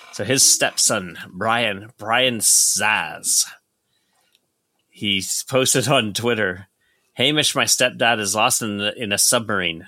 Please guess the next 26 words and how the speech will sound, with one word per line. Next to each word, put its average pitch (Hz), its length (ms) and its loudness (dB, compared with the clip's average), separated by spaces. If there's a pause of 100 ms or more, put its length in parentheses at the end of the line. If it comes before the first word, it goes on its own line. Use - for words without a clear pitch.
Thoughts 131 340 0
and 110 120 -10
prayers 107 440 2
that 113 100 -4
the 107 80 -8
rescue 104 340 -4
mission 107 240 -6
will 101 80 -8
be 92 140 -8
successful." - 720 -6 (840)
Uh, 104 480 2
and 113 220 -2
then 117 180 0
about 110 380 0
a 120 80 -4
couple 139 240 0
of 135 80 2
hours 117 400 2
later, 110 400 2 (480)
<laughs> - 380 -20
he - 380 -2
posted 139 460 2
a 131 60 0
picture 135 260 -2
of 127 80 -2
himself 113 500 0